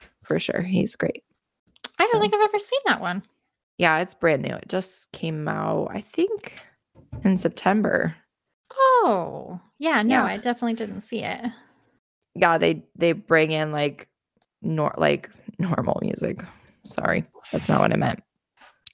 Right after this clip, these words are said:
Speaker 1: They bring in, like, and do covers of songs, like, popular songs.
Speaker 2: Oh,
Speaker 1: And
Speaker 2: okay.
Speaker 1: it's, it's really good. It's, again, cheesy, but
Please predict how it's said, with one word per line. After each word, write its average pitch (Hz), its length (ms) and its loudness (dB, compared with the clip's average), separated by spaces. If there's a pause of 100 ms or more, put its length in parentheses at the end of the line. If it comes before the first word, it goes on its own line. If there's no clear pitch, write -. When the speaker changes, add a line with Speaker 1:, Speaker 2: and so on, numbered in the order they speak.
(140)
Speaker 1:
They 160 120 2
bring 160 300 2
in, 151 320 2
like, 147 320 -4 (320)
and 151 180 2
do 139 140 -2
covers 143 500 2
of 139 200 -2
songs, 139 800 -2
like, 151 200 -2
popular - 480 -2
songs. - 680 -2 (800)
Speaker 2:
Oh, 311 1120 2 (380)
Speaker 1:
And 156 340 6
Speaker 2:
okay. 175 320 0 (420)
Speaker 1:
it's, - 380 2 (100)
it's 220 280 2
really 151 300 6
good. - 280 -6
It's, 190 220 -6 (120)
again, 156 760 -2
cheesy, 143 560 -2
but - 380 2